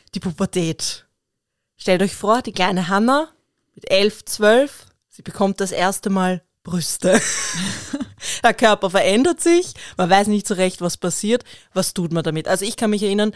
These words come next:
für mich war es eine sehr schwierige Zeit, eine aufregende Zeit, so schnelle körperliche Veränderungen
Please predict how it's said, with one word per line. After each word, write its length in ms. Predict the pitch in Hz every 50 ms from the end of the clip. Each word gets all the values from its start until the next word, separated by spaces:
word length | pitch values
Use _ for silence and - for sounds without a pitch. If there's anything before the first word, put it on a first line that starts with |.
| - - _ _ _ _ _ _ _ _
für 160 | - - 214
mich 180 | 214 214 208 -
war 140 | 185 180
es 100 | 185 -
eine 160 | - 175 175 165
sehr 180 | - 170 165
schwierige 560 | - - - 175 190 214 226 240 240 240 233
Zeit, 520 | 233 - - 196 190 196 208 208 208 - -
eine 160 | 185 - -
aufregende 680 | 165 170 208 220 - 226 208 214 208 214 208 196 202 196
Zeit, 680 | - - 185 170 175 175 180 185 - - - - _ -
so 180 | - - 185
schnelle 400 | 175 - - 190 175 180 185 180
körperliche 600 | - - 185 170 175 - - 185 180 175 - - 180
Veränderungen 920 | - 180 - - 208 240 254 240 233 214 220 220 226 220 214 214 214